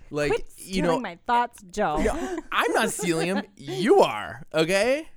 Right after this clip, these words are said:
Speaker 1: And
Speaker 2: I'll
Speaker 1: then
Speaker 2: let,
Speaker 1: you
Speaker 2: I'll
Speaker 1: beat
Speaker 2: let,
Speaker 1: me to asking them.
Speaker 2: I'll let you ask the question.
Speaker 1: Okay. Well, I don't know if it's exactly the same, but I always, <laughs> I always remember,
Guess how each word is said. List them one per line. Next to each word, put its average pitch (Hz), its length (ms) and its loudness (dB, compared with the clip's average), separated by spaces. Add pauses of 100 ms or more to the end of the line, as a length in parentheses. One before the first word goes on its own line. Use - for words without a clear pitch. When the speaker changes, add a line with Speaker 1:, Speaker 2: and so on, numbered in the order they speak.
(160)
Speaker 1:
And 175 100 -2
Speaker 2:
I'll 208 60 2
Speaker 1:
then 285 60 4
Speaker 2:
let, 330 80 2
Speaker 1:
you 208 120 2
Speaker 2:
I'll 226 80 -4
Speaker 1:
beat 220 120 6
Speaker 2:
let, 277 120 2
Speaker 1:
me 226 140 0
to 196 240 -2
asking 254 540 -6
them. 185 100 -8
Speaker 2:
I'll 196 80 -2
let 196 240 -2
you 170 80 -6
ask 175 240 -8
the 190 80 -16
question. - 300 -16
Speaker 1:
Okay. 80 340 -12 (640)
Well, 160 140 0
I 165 100 4
don't 185 120 0
know 156 100 0
if 139 80 -6
it's 117 100 -8
exactly 95 440 -10
the 82 100 -18
same, 80 400 -18
but 151 220 -2 (680)
I 190 220 0
always, 190 240 6 (460)
<laughs> 220 380 -18
I 285 260 -6
always 190 360 0
remember, 143 600 -4